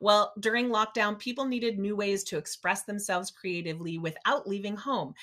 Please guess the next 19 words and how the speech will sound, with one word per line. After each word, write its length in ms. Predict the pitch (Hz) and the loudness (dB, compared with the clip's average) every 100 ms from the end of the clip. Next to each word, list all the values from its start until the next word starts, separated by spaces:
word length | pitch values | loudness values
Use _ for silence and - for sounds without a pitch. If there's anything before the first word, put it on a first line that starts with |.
| - | -20
So 160 | - 226 | -2 2
they 160 | 214 208 | 2 0
turned 500 | - 240 247 285 320 - | -4 0 2 0 -2 -4
their 140 | 349 | -4
bedrooms 640 | 294 175 165 139 185 294 - | 0 -2 -2 -4 -4 -8 -4
into 640 | 190 196 - 202 180 170 - | -2 0 -2 -2 0 -2 -6
creative 720 | - 190 - 151 220 240 247 | -10 -12 -6 -2 0 2 0
haven 640 | 254 208 202 185 190 185 185 | -2 -8 -4 0 2 0 -2
and 180 | 180 | -4
experimented 880 | 151 - - 185 185 190 196 202 185 | -4 -4 -2 0 0 0 -2 -2 -4
with 220 | 170 156 156 - - 190 | 0 -2 -2 -18 -12 -8
aesthetics 520 | - - 277 220 - | -4 2 2 2 -2
like 220 | 160 156 - | 0 0 -4
weird 360 | 165 165 160 160 | -8 -4 -4 -6
core 360 | _ 170 156 151 | _ -6 -2 -2
decor. 680 | 147 - - 226 117 - - - - | -4 -8 -2 0 0 -4 -16 -20 -8
This 320 | 165 226 269 | 4 4 4
form 440 | - 254 247 254 240 | -2 0 2 2 0
of 260 | 185 175 | 2 2